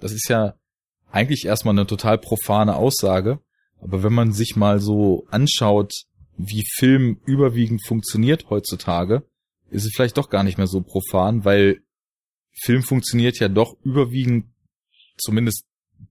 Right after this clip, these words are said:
die neunzig Prozent, die jetzt an der Oberfläche sichtbar sind, funktionieren ja doch sehr stark nach Regeln.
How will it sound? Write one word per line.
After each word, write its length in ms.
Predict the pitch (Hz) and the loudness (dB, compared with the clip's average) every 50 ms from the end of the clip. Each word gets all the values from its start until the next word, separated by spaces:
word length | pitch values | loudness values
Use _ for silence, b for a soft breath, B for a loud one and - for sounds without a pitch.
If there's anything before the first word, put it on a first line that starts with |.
| _ _ - - | _ _ -12 -8
die 160 | 113 123 135 | -4 0 2
neunzig 500 | 131 120 113 113 120 120 - - 101 - _ | 2 4 4 4 2 0 -2 -8 -10 -12 _
Prozent, 540 | - 101 - - - 110 113 113 110 - - - _ _ _ _ _ _ _ _ _ - 101 | -10 -8 -6 0 0 0 0 0 -4 -6 -8 -16 _ _ _ _ _ _ _ _ _ -6 -2
die 60 | 98 | 0
jetzt 180 | 92 92 - - | 0 0 0 0
an 100 | 98 101 | 0 0
der 120 | 98 95 | 0 2
Oberfläche 800 | 107 113 123 113 - - - 104 101 - - 101 95 - - _ _ _ _ _ _ _ _ - | 2 2 2 2 0 0 0 0 0 0 0 -2 -2 -2 -6 _ _ _ _ _ _ _ _ -16
sichtbar 480 | - 104 101 127 147 - - - 104 95 | -8 -4 -2 -2 -2 -2 -2 0 0 0
sind, 300 | 95 95 98 101 98 _ - - | 0 0 -2 -2 -2 _ -12 -8
funktionieren 480 | - 110 104 - 101 101 104 107 110 | -6 -6 -4 -2 0 0 2 2 2
ja 80 | 107 98 | 2 0
doch 160 | 98 110 - | 0 -2 -4
sehr 160 | - 101 104 107 | -4 -6 -4 -4
stark 300 | - - 107 107 - 107 | -4 -4 -4 -4 -4 -4
nach 160 | 107 98 - | -6 -4 -2
Regeln. 460 | 101 101 107 95 90 82 82 87 | -2 -2 0 0 -2 -2 -2 -4